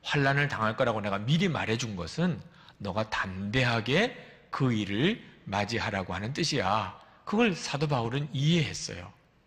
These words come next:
그래서 사도 바울은 환난이 있어도 예루살렘으로 올라가게 된 거지요.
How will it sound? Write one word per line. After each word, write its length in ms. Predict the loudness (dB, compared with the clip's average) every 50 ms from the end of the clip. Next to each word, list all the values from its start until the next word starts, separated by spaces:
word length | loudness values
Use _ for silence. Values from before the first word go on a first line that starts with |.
| _ _ _ _ _ -20 -16 -6
그래서 200 | -2 0 0 0
사도 280 | 0 0 -2 0 0 4
바울은 440 | 4 4 4 4 2 2 0 0 -2 -6 -14 -20 -20 -20 -20 -20 -20 -20 _ -14
환난이 460 | -8 -6 -4 0 0 0 0 0 -2
있어도 640 | -2 -2 -2 -2 -2 2 2 4 2 2 0 -4 -12 -8 -4
예루살렘으로 640 | -2 -2 -2 -2 -2 -2 0 -2 -2 -2 -2 -2
올라가게 460 | -2 0 -2 -2 -2 -4 -6 -6 -6 -8
된 220 | -8 -8 -6 -2
거지요. 420 | 0 0 0 0 -4 -6 -6 -10